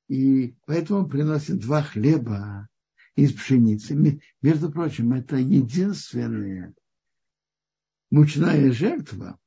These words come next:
которую приносили, не ложили на жертвенник её, но приносили, которая должна была быть хамец.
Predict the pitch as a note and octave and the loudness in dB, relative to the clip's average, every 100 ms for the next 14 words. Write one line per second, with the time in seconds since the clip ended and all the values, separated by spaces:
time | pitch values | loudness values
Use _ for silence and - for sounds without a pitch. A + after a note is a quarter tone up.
0 | _ _ _ _ _ _ _ _ _ _ | _ _ _ _ _ _ _ _ _ _
1 | - C3 B2 D3+ C#3+ C#3+ C3 C3 A2+ - | -8 -6 0 2 2 2 2 2 0 -4
2 | B2 C#3+ C#3+ G3 G3+ F#3 C3 E3 E3 C#3 | 0 4 8 8 8 6 6 4 6 4
3 | A#2 A#2+ G#2 - A#2 C3+ - B2+ B2+ C#3+ | 2 -2 -6 -2 0 0 2 4 4 2
4 | D3 - _ _ _ D3+ D3 C3 C#3 C3+ | 0 -8 _ _ _ 2 4 4 4 2
5 | - - A2 G#2+ D3+ - _ _ _ - | -2 -6 -6 -4 -6 -8 _ _ _ -8
6 | A#2+ D#3 D#3 D3 D3+ A2+ F3+ F3+ F#3 D#3+ | -2 4 4 4 2 0 -2 0 -2 0
7 | D#3+ D#3+ - A#2+ - G2 - | 0 0 -4 -6 -4 -6 -14